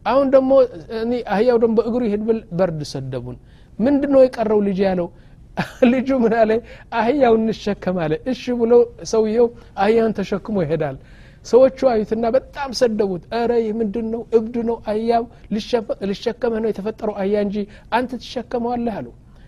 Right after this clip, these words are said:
ከዛ «ልጄ» ያለው «ምን ቀረ?» አለ። ሁሉ በ-፣ አሉት በቃ። እንግዲህ ያኒ ይለኛል ሰው ካልክ አንተ ከብዙ ጥቅም ነው የምትን-፣ እንትን የ-፣ ያኒ የምት-፣ ወደ ኋላ ነው የምትቀረውና የኔ ልጅ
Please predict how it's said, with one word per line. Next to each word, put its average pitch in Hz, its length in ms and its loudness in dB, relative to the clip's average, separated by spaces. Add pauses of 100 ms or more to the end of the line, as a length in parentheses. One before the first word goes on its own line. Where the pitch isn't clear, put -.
(100)
ከዛ 160 200 -2 (100)
«ልጄ» 170 260 -2
ያለው 135 280 -2 (100)
«ምን 196 200 0
ቀረ?» 143 260 -8
አለ። 120 160 -14 (800)
ሁሉ 508 280 -2 (140)
በ-፣ 277 200 -4
አሉት 233 300 4
በቃ። 151 200 -4 (580)
እንግዲህ 185 400 -2 (1080)
ያኒ 160 240 -4 (460)
ይለኛል 175 600 -2
ሰው 151 260 -6
ካልክ 180 360 -6
አንተ 190 240 -6 (360)
ከብዙ 156 340 -6 (100)
ጥቅም - 320 -12
ነው 139 120 -8
የምትን-፣ 135 520 -12
እንትን 139 280 -8 (320)
የ-፣ 147 240 -4
ያኒ 147 240 -6
የምት-፣ 143 360 -8 (960)
ወደ 160 200 0
ኋላ 170 200 -4
ነው 143 140 -4
የምትቀረውና 147 640 -8 (100)
የኔ 175 280 -2
ልጅ 208 200 -4